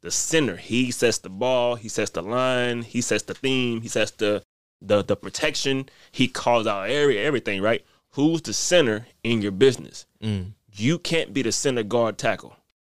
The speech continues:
Speaker 2: Can't play all them positions.
Speaker 1: You can't, right? So I'm showing my team that everybody has an important role, you know, and then the running back. And then based on the formation, you may have three running backs, and only one of y'all getting the ball.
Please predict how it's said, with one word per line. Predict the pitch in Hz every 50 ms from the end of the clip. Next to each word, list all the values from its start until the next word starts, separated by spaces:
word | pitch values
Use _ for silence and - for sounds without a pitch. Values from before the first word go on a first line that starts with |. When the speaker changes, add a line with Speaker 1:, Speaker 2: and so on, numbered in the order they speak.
| _ _ _ _ _ _ _ _ _ _ -
Speaker 2:
Can't | - 123 117 113
play | - 127 123 123
all | 117 107 107
them | 104 101
positions. | 98 110 101 98 101 95 101 127
Speaker 1:
You | 151 156
can't, | - - - 269 320 220 110 - _ _ _ _ _ _ -
right? | 120 127 143 151 -
So | - - - 127 123 -
I'm | 110 117 127 131 123
showing | - 151 151 147 139
my | 127 110
team | 101 - - 180 190 170 143
that | 113 117 101 - - _ -
everybody | 135 147 139 143 131 107 123 117 117 110
has | 107 113 120 113 110 104
an | 110 98
important | 98 92 - - 110 101 95 104
role, | 131 147 127 92 - _ _ _ _ _ _ _ _ _
you | - 107
know, | 107 104
and | - 101 107 95
then | 107 110
the | 113 110
running | 123 147 147 135 110
back. | 98 87 - - - - -
And | - 117
then | 120 104 87 92
based | 90 127 151 - -
on | 160 139
the | 123
formation, | 117 - 131 123 117 131 156 175 170 - 131 104 98
you | 101 147 180
may | 175 156 143
have | 131 120 139 131 123 123 - -
three | - - 143 151 139
running | 127 147 175 202 160 107
backs, | 87 82 - - - - - _ _ _ _ _ _ _ _ _ _ _ _ -
and | - 120
only | 127 123 107
one | 95 107 160 196 202
of | 135
y'all | 120 117 117 117
getting | 113 98 113 135 131 131
the | 131
ball. | 131 170 185 160 - - -